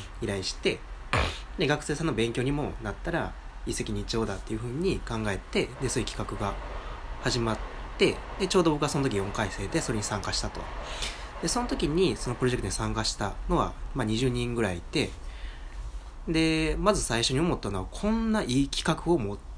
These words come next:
てき-、来てくれたその社長とその、まあ、ご家族になんか恩返ししたいな、みたいな、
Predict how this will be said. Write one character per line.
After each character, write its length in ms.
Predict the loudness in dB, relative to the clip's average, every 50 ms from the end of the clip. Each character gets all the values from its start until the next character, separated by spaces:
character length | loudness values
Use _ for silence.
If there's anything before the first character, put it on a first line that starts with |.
| -10 -4
て 120 | -2 -2 -2
き-、 260 | 0 0 -4 -4 -4 -4 -8 -10 -10
来 80 | -6
て 160 | -2 0 0
く 160 | 0 4 6 6
れ 80 | 6
た 140 | 4 2 -2
そ 80 | -2 -2
の 60 | 0
社 180 | 0 -2 -2
長 300 | 0 0 2 2 0 -2 -4 -4 -4 -4 -4 -2
と 80 | -2 0
そ 120 | 0 0
の、 180 | -2 -2 -4 -6 -8 -8 -8 -8 -8 -6 -2 2
ま 80 | 2
あ、 40 | 2
ご 100 | 2 2
家 120 | 0 0 0
族 320 | 0 -2 -4 -4 -6 -6 -6 -6 -6 -6 -6 -6 -6 -6 -6 -8 -8 -6 -2
に 200 | 0 0 2 2
な 120 | 2 2 0
ん 140 | 0 0 -2
か 240 | 0 4 4 4
恩 360 | 4 4 2 0 -2 -2 -2 0
返 160 | 0 0 2
し 380 | 2 0 0 -2 -2 -4 -4 -4
し 140 | -2 -2 0
た 140 | 2 0
い 100 | 0 0
な、 220 | 0 0 0 0 -2
み 120 | -2 -4
た 100 | -6 -6
い 60 | -6
な、 120 | -6 -6